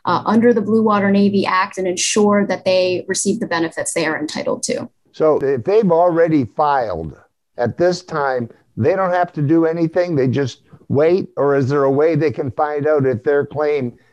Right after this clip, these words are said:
Speaker 2: is one of those that's being reviewed?
Speaker 1: So absolutely. Uh, there's about sixty thousand veterans that are part readjudication process.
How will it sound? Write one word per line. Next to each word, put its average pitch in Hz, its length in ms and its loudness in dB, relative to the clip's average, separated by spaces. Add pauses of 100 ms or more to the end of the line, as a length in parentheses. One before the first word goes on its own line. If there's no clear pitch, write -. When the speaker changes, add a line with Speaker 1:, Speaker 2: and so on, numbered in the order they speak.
(100)
Speaker 2:
is 113 160 0
one 147 180 0
of 135 120 0
those 139 280 2
that's 123 180 -2
being 139 320 -2
reviewed? 117 600 0 (600)
Speaker 1:
So 262 200 2
absolutely. 233 800 2
Uh, 185 220 0
there's 208 200 0
about 208 200 -2
sixty 277 320 -2
thousand 240 380 2
veterans 226 500 0
that 185 260 -4
are 180 300 -2
part - 240 -4 (440)
readjudication 196 800 2
process. 233 680 -2